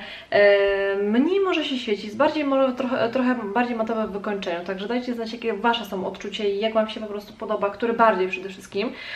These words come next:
No bo czasami jak zobaczycie u kogoś w teście jakiś podkład, krem B B, no to wow, nie, to jest to, to mi się bardzo podoba i ja taki efekt po prostu lubię na sobie.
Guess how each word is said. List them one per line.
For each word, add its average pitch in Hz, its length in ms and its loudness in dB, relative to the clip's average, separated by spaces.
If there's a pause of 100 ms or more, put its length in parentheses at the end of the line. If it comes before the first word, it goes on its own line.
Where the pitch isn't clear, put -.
(160)
No 240 80 2
bo 269 100 8
czasami 269 280 0
jak 254 120 2
zobaczycie 240 480 0
u 240 100 2
kogoś 233 340 0
w - 100 -14
teście 233 360 0
jakiś 220 400 2
podkład, 226 400 -2
krem 220 280 0
B 214 60 -2
B, 208 140 -6 (460)
no - 100 -2
to 233 100 2
wow, 208 300 8
nie, 190 200 2
to 220 120 0
jest 196 240 2
to, 202 160 4
to 208 100 -2
mi 208 100 -4
się 226 100 -4
bardzo 196 260 0
podoba 202 380 0
i 185 60 0
ja 190 100 0
taki 196 280 -6
efekt 190 240 -6
po - 60 -14
prostu 196 300 -6
lubię 190 220 4
na 180 140 -2
sobie. 196 420 4